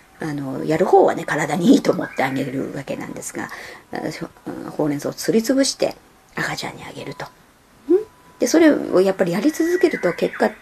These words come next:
的には硝酸体窒素をやり続けたということになるもんですから、えー、先ほど言ったね、その酸欠という、う、状況ですよね。そして赤ちゃんが死亡するという事件が多発したらしいんですよ。それで問題になって、どうしてだっていうことになっ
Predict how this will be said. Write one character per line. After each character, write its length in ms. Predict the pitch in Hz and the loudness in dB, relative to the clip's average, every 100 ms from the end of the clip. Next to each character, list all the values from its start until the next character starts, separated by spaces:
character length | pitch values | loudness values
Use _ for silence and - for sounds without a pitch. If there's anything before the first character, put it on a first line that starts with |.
| - | -6
的 200 | - 208 | -4 -2
に 80 | 208 | -2
は 80 | 156 | -2
硝 180 | - 185 | 0 0
酸 160 | 185 | 0
体 140 | 180 180 | -2 -2
窒 160 | 180 | -4
素 140 | 180 143 | -2 -2
を 20 | |
や 140 | 135 | -4
り 80 | 135 | -6
続 200 | 151 151 | -8 -2
け 100 | - | 0
た 100 | 131 | 0
と 80 | 127 | -2
い 60 | 113 | -6
う 40 | |
こ 80 | - | -6
と 80 | - | -10
に 80 | 127 | -10
な 80 | |
る 100 | 131 | -12
も 100 | 113 | -12
ん 80 | - | -12
で 80 | - | -12
す 120 | - | -12
か 100 | - | -10
ら、 180 | 143 151 - - - - - 151 | -6 -8 -8 -14 -14 -16 -14 -12
え 460 | 143 139 135 - | -10 -10 -12 -14
ー、 20 | - | -12
先 220 | 139 - | -10 -8
ほ 80 | - | -6
ど 120 | 120 | -6
言 80 | 123 | -8
っ 20 | |
た 180 | - 170 | -6 0
ね、 140 | 349 | 0
そ 80 | - | 0
の 100 | 175 | -6
酸 280 | - 135 135 | -6 -8 -8
欠 360 | - - 127 - _ _ | -8 -6 -6 -6 _ _
と 120 | - - | -8 -6
い 140 | 85 | -6
う、 140 | - - - _ - | -10 -12 -20 _ -12
う、 220 | - 50 50 _ - _ _ - | -8 -6 -8 _ -20 _ _ -12
状 160 | - | -8
況 200 | - - | -8 -10
で 120 | - - | -10 -8
す 120 | - | 0
よ 60 | |
ね。 100 | 294 | 2
そ 140 | 269 294 | 4 0
し 60 | |
て 200 | - 285 277 - - | 4 4 4 -10 -4
赤 160 | 185 | -2
ち 60 | 170 | -2
ゃ 40 | |
ん 40 | - | -4
が 40 | |
死 160 | - 220 | 0 4
亡 160 | 294 | 4
す 120 | 294 | 4
る 100 | 302 | 2
と 100 | 285 | 0
い 100 | 127 | -2
う 40 | - | -4
事 80 | - | -10
件 160 | 127 | -14
が 80 | - - | -14 -8
多 80 | |
発 320 | - 240 247 262 | -2 2 2 0
し 80 | |
た 100 | - | -4
ら 120 | 190 175 | -6 -6
し 100 | - | -8
い 40 | |
ん 60 | - | -8
で 80 | |
す 120 | - - | -8 -8
よ。 60 | |
そ 140 | - 277 | 0 4
れ 80 | |
で 80 | 311 | 8
問 240 | 311 330 320 | 10 12 10
題 140 | 311 | 10
に 100 | 311 | 10
な 120 | 311 | 10
っ 40 | 311 | 8
て、 140 | - | 4
ど 100 | 196 | 2
う 20 | |
し 80 | 214 | 4
て 80 | - | 4
だ 120 | 160 | 4
っ 60 | - | 2
て 140 | - | 0
い 40 | |
う 20 | - | 2
こ 80 | - | 2
と 80 | |
に 100 | 143 | 0
な 100 | |
っ 40 | 165 | -2